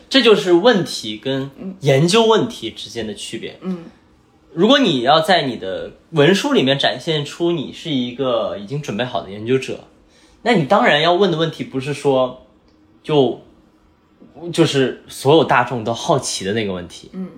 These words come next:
Speaker 1: 这个问题其实就，就是所有人都能问，就像
Speaker 2: 嗯。
Speaker 1: 我不能在我文书里问为什么人喜欢听音乐。
Speaker 2: 嗯。
Speaker 1: 这个问题就是，<laughs> 这，他已经在，就是看你这篇东西的人，已经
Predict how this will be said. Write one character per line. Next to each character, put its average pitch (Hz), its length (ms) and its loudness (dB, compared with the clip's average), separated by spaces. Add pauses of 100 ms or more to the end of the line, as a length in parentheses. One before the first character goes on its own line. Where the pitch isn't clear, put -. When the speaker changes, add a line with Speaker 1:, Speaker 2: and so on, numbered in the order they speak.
(640)
Speaker 1:
这 294 120 2
个 220 80 2
问 202 140 6
题 170 140 -4 (100)
其 - 160 0
实 208 340 2
就， 233 160 4 (380)
就 240 140 4
是 - 20 2
所 151 180 4
有 127 60 8
人 95 100 0
都 101 100 -2
能 90 180 -10
问， 85 120 -18
就 95 120 -14
像 98 80 -14 (440)
Speaker 2:
嗯。 202 160 -6
Speaker 1:
我 139 120 6
不 156 140 4
能 160 120 6
在 156 120 6
我 104 240 0
文 110 180 -2
书 139 160 0
里 110 80 0
问 107 320 -2 (360)
为 143 100 4
什 127 140 -2
么 104 140 -2
人 98 280 -4
喜 - 160 -12
欢 95 160 -10
听 95 200 -12
音 87 180 -12
乐。 90 280 -12
Speaker 2:
嗯。 196 200 -6 (220)
Speaker 1:
这 202 100 4
个 226 60 6
问 208 100 6
题 135 180 -2
就 165 140 6
是， 117 420 -2 (340)
<laughs> - 300 -20
这， - 220 2 (320)
他 214 320 0
已 147 140 0
经 160 160 2
在， 196 120 4 (300)
就 196 100 4
是 170 280 -2 (120)
看 247 300 0
你 120 80 0
这 131 140 -2
篇 131 180 -4
东 135 160 0
西 127 80 -8
的 113 100 -6
人， 76 260 -10 (480)
已 123 100 -2
经 180 260 4